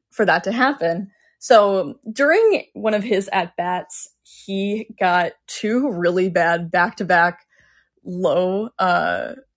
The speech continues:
or, like, strike calls that were clearly balls. They were clearly out of the strike zone, and he was not happy about it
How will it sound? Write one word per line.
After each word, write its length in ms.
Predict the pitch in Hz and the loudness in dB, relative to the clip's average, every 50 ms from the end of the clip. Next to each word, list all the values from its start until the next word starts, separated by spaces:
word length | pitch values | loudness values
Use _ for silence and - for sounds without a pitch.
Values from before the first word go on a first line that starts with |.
| _ _ _ - | _ _ _ -2
or, 140 | 233 233 226 | 0 2 2
like, 180 | 185 202 185 | 2 0 -2
strike 360 | - - - - 240 269 254 247 | -2 -2 2 4 4 4 4 2
calls 440 | 226 220 185 175 175 175 180 - | 2 2 4 2 2 0 -2 -2
that 300 | - 180 175 180 175 - | 0 2 2 2 2 0
were 240 | - 185 180 175 170 - | -2 -4 -4 -4 -6 -8
clearly 360 | - - 190 180 180 214 226 | -6 -4 -2 -2 0 0 0
balls. 420 | 190 - 160 160 - 180 190 - | -2 -2 -2 -2 -2 -2 -4 -4
They 180 | - - 147 147 | -4 -4 -4 -4
were 80 | 180 | -4
clearly 500 | 180 - - 190 175 175 170 180 180 165 - | -4 -4 -4 -4 -4 -2 -2 -2 -4 -4 -2
out 160 | - 175 175 | -2 -2 -2
of 180 | 180 180 180 175 | -2 -2 -4 -6
the 200 | 180 175 170 180 | -8 -8 -8 -8
strike 320 | - - - 175 160 170 | -6 -4 -4 -4 -4 -4
zone, 380 | - - 160 151 156 165 175 185 _ - - _ _ _ _ | -4 -2 -2 -2 -2 -4 -8 -12 _ -20 -20 _ _ _ _
and 280 | - 165 170 170 175 175 | -2 -2 -2 -2 -2 -2
he 100 | 220 220 | -4 -2
was 140 | 190 196 202 | -2 -2 -2
not 220 | 196 180 170 - | 0 0 0 0
happy 320 | - 165 170 170 175 185 | -2 -2 -4 -4 -4 -4
about 240 | 180 175 185 208 208 | -2 0 2 2 2
it 160 | 233 277 294 | 0 -2 -4